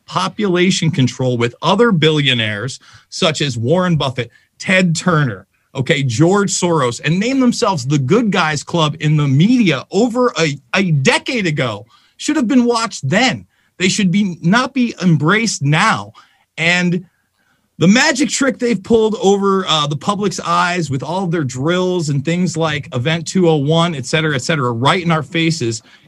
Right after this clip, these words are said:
is truly astonishing, but there is a resistance, right? We're all here, here talking. You know, I saw Hotep laugh when he said that certain people couldn't come and hug their own grandkids.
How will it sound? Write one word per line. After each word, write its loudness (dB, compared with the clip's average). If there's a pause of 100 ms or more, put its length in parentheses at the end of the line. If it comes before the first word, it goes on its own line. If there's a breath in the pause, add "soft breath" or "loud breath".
(140 soft breath)
is 4
truly 0
astonishing, -2
but -2
there -4
is 0
a -2
resistance, -8
right? -2 (340)
We're 4
all 4
here, 0
here 0
talking. -2 (260 loud breath)
You -2
know, 2
I 2
saw 0
Hotep 0
laugh 0
when -2
he 0
said -4
that -4
certain -4
people -2
couldn't -2
come -4
and -4
hug 0
their 2
own 2
grandkids. -2